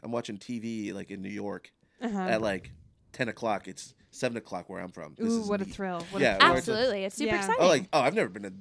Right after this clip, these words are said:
Speaker 1: this McDonald's. This
Speaker 2: I
Speaker 1: was,
Speaker 2: know.
Speaker 1: like, a kid. Or it's like going to a weird mall.
Speaker 3: Yeah,
Speaker 1: That
Speaker 3: no,
Speaker 1: is
Speaker 3: it's, it's
Speaker 2: That
Speaker 3: really
Speaker 2: is
Speaker 3: true.
Speaker 2: Absolutely. I, I mean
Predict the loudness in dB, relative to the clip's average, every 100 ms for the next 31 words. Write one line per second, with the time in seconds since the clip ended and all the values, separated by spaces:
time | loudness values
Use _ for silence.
0 | 0 0 2 -6 -4 -6 -4 -8 -4 -2
1 | 0 0 -2 -2 -6 -8 -6 -6 -4 -4
2 | -4 -6 -8 _ -20 _ 2 4 4 2
3 | 0 0 -2 -2 -2 -2 -2 -8 _ _
4 | 4 6 8 8 6 4 2 2 4 8
5 | 6 6 -2 -4 -6 -6 -6 -6 -4 -2
6 | -2 -4 -8 -4 0 2 4 4 0